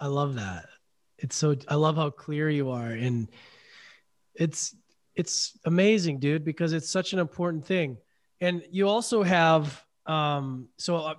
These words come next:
I just wanna ask one more question about these products, about your magnesium, because your magnesium is well known as the best.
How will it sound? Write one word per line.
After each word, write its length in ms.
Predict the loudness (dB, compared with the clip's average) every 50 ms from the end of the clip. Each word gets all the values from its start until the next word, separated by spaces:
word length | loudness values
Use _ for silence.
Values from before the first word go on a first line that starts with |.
| -10 -12
I 80 | -10 -8
just 200 | -8 -6 -4 -2
wanna 160 | 0 0 0
ask 200 | 0 -2 -2 -4
one 160 | -4 -2 -2
more 140 | 0 -2 -2
question 400 | -2 0 0 0 0 0 0 0
about 280 | 0 0 -2 -2 -2
these 280 | -2 -2 -2 -2 -2 -4
products, 500 | -6 -4 -2 -2 0 0 -2 -4 -6 -8 -8
about 300 | -4 -2 -2 -2 0 -2
your 140 | -2 -2 0
magnesium, 680 | 0 0 0 0 0 -2 -2 -2 -2 -2 -2 -2 -2 -2
because 280 | -4 -2 -2 0 0
your 120 | 2 2 4
magnesium 840 | 4 4 4 4 2 0 0 0 0 0 0 0 0 0 0 -2 -4
is 160 | -4 -4 -4
well 420 | -4 -2 2 4 4 4 4 2 2
known 320 | 4 4 6 6 6 6
as 240 | 4 2 0 0 0
the 200 | 2 4 4 4
best. 680 | 4 4 4 4 4 2 0 -2 -4 -6 -6 -8 -12